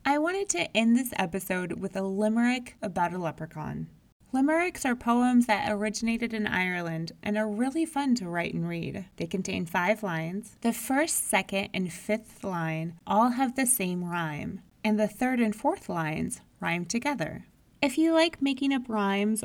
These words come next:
or that's something you have been working on, as I have been working on those with some first graders, making up limericks can be a really fun challenge. Okay, here it is.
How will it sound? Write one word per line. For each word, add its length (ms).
or 360
that's 260
something 360
you 140
have 140
been 220
working 360
on, 360
as 240
I 140
have 180
been 220
working 320
on 160
those 340
with 140
some 240
first 320
graders, 580
making 360
up 160
limericks 500
can 220
be 120
a 100
really 380
fun 340
challenge. 580
Okay, 420
here 340
it 80
is. 320